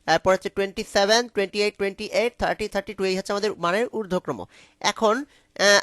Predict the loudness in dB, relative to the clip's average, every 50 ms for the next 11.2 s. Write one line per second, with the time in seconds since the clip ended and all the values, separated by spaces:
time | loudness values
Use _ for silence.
0 | 4 2 2 2 0 -2 -4 -4 0 2 2 2 4 4 0 0 0 -2 2 2
1 | 4 4 4 2 0 -2 -2 -6 -10 -6 -4 -6 -4 -2 -4 -4 -2 0 0 0
2 | 0 2 2 2 2 2 0 0 0 0 -2 -4 -8 -8 -14 -20 -20 _ _ _
3 | 6 6 6 6 6 2 2 2 0 2 2 2 2 0 -2 -10 _ _ _ _
4 | 0 2 2 2 2 0 2 4 6 4 6 4 4 4 4 4 4 2 0 -4
5 | 0 4 6 6 6 6 4 0 -8 -6 2 4 4 6 4 4 2 -2 -8 -18
6 | -20 _ _ _ -12 -12 2 4 6 6 6 2 _ -4 -2 -2 -2 0 0 0
7 | 0 0 -2 -4 -2 -2 2 4 4 4 4 2 -2 -4 -2 -2 0 2 2 2
8 | 2 2 0 0 0 -4 -4 -6 -8 -6 -6 -4 0 2 2 2 2 2 0 0
9 | -2 -6 -16 _ _ _ -2 0 0 0 -2 -4 -4 -4 -4 -4 -6 -4 -4 -6
10 | -6 -6 -8 -10 -10 -10 -8 -8 -6 -4 -6 -6 -6 -4 -2 -2 0 -2 -2 -4
11 | -6 -4 -2 -2